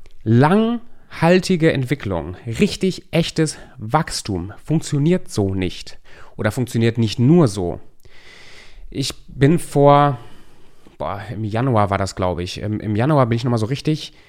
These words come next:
demütig geworden, wenn's um Persönlichkeitsentwicklung geht, weil ich war echt bis dahin der Meinung, ich hab mich schon fett weiterentwickelt.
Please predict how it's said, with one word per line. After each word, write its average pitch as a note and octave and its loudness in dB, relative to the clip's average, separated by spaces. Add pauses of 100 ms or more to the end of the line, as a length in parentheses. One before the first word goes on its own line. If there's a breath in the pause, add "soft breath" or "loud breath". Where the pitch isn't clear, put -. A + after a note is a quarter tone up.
(200 soft breath)
demütig B2+ 4
geworden, G2+ 2
wenn's G2+ -2
um G#2+ -6
Persönlichkeitsentwicklung G2+ -2
geht, F2+ -4
weil - -2
ich - -8
war A2+ 0
echt - -6
bis E3 -4
dahin D3+ 2
der B2 2
Meinung, G#2 2
ich - -6
hab A#2 -4
mich C3 -2
schon G#2 -6
fett - -8
weiterentwickelt. F2 -4